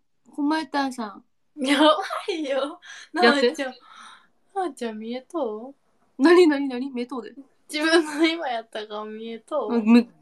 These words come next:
Speaker 1: ゴリゴリ見えとうで。だって、目だけやもん。視力二点ゼロ。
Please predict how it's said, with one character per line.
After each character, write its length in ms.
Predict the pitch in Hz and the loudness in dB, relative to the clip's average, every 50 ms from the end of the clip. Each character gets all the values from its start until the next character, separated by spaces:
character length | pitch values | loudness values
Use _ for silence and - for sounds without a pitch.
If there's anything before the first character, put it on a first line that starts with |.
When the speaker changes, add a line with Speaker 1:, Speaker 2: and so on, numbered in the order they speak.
| _ - - | _ -16 -8
Speaker 1:
ゴ 180 | - 214 226 | -2 0 0
リ 80 | 233 254 | 2 2
ゴ 140 | 240 262 285 | 2 2 0
リ 80 | 311 | 2
見 100 | 285 269 | 2 0
え 60 | 233 208 | -2 -2
と 100 | - 185 | -4 -8
う 40 | |
で。 80 | 175 170 | -10 -8
だ 100 | - 214 | -8 -8
っ 40 | 208 | -6
て、 220 | - 180 170 - - _ _ _ _ _ _ _ _ | -6 -6 -8 -8 -10 _ _ _ _ _ _ _ _
目 160 | - 220 226 233 | -2 0 2 2
だ 80 | 247 | 2
け 160 | 254 277 240 | 0 0 -2
や 60 | 220 175 | -4 -4
も 80 | 170 | -8
ん。 100 | - _ _ _ _ _ _ _ _ _ _ _ _ _ _ _ _ _ _ _ _ _ _ _ _ _ _ _ | -20 _ _ _ _ _ _ _ _ _ _ _ _ _ _ _ _ _ _ _ _ _ _ _ _ _ _ _
視 180 | - - 294 | -8 -4 -2
力 240 | 277 269 240 - 202 | -2 -2 -2 -4 -4
二 240 | 196 226 247 240 240 | 0 0 0 0 0
点 180 | - 202 185 180 | -4 -12 -14 -14
ゼ 120 | 180 180 | -14 -16
ロ。 100 | 175 - | -16 -18